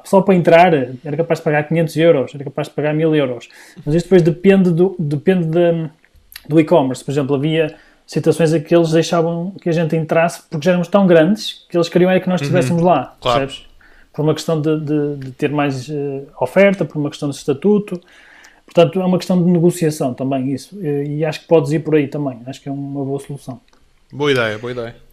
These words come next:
Speaker 1: Boa. E o Paulo tinha uma, uma pergunta relevante, porque tava, há bocado falaste de, do email, do email marketing, e ele pergunta aqui, eh, como é que,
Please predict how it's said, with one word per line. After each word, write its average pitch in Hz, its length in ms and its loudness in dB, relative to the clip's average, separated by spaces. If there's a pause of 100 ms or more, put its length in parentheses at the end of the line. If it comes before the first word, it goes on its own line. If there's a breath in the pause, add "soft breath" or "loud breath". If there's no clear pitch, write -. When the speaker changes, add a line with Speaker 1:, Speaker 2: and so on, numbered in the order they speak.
(380)
Speaker 1:
Boa. 139 480 2
E 226 60 2
o 233 60 4
Paulo 220 200 2
tinha 214 140 -2
uma, 196 140 0
uma 185 200 -2
pergunta 170 320 0
relevante, 160 440 2
porque - 120 -20
tava, 170 200 2
há 156 40 -2
bocado 165 220 -4
falaste 156 380 -8
de, 143 320 -6
do 127 260 -8
email, 139 400 -4
do 131 140 -8
email 139 180 -4
marketing, 131 560 -8
e 151 40 -10
ele 156 120 -4
pergunta 156 380 0
aqui, 156 320 -6 (580 loud breath)
eh, 156 240 2
como 170 200 -4
é 175 40 -2
que, - 120 -10